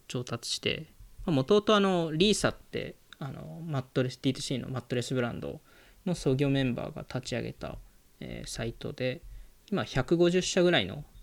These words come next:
ディーツーシーブランドが、をキュレーションして、あの、サイトに載せてるっていう感じですね。なんかもう少し大きめなラウンドを調達するのかなと思ってたんですけど、割と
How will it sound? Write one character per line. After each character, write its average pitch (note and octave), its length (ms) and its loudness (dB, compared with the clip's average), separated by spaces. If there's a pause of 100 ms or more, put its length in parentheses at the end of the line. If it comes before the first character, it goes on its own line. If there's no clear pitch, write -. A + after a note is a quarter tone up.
(120)
デ B2 100 -2
ィ - 20 -4
ー - 20 -6
ツ - 60 -8
ー - 20 -2
シ B2+ 160 -2
ー - 20 0
ブ B2+ 80 0
ラ A#2+ 100 0
ン A#2+ 80 -6
ド B2 100 -4
が、 E3+ 260 -4 (100)
を F#3+ 100 0
キ - 180 2
ュ - 20 8
レ A#2 80 8
ー A2+ 40 4
シ - 120 -4
ョ A2+ 60 -4
ン - 40 -6
し - 100 -10
て、 A2+ 280 -2 (260)
あ A2 120 -8
の、 G#2 120 -10
サ - 260 -4
イ G#2 60 0
ト - 80 -10
に A2 100 -4
載 A2+ 80 -4
せ A#2 140 0
て A#2+ 140 0
る C#3 80 2
っ C3+ 40 -2
て - 180 -10
い - 40 -6
う - 40 -12
感 - 160 -10
じ - 100 -14
で C3+ 100 -12
す - 120 -14
ね。 D3 160 -12 (1400)
な - 60 -10
ん - 20 -12
か D3 80 -2
も D#3+ 120 2
う - 20 0
少 - 160 0
し - 200 2
大 C#3 140 6
き F3+ 100 2
め F3 100 4
な E3+ 100 4
ラ D#3+ 140 6
ウ - 40 4
ン D#3+ 60 0
ド D#3 180 4
を D#3+ 180 -4
調 C#3+ 160 2
達 - 220 -4
す - 60 -6
る C#3 80 0
の G2+ 80 -4
か - 140 -4
な A2+ 100 0
と - 140 -8
思 A2+ 120 -6
っ - 40 -10
て - 100 -20
た - 100 -12
ん - 40 -12
で D3 80 -12
す - 100 -14
け - 80 -8
ど、 D3+ 140 -10 (480)
割 C3+ 180 -2
と C3+ 260 -4